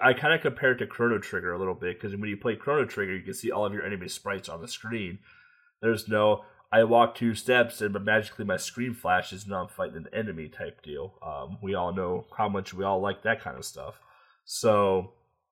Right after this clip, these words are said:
uh, it's really cool to see, like, what's coming up, what you're about to encounter,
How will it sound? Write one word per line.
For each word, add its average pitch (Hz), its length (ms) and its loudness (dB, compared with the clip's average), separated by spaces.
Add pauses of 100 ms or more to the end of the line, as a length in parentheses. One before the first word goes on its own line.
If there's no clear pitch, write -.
(520)
uh, 135 320 6
it's 135 200 6
really 156 220 4
cool 151 260 2
to 123 120 4
see, 135 420 0
like, 107 220 2
what's 120 240 4
coming 120 360 0
up, 110 280 2
what 110 120 2
you're 110 140 0
about 110 340 2
to 110 120 -6
encounter, 110 600 2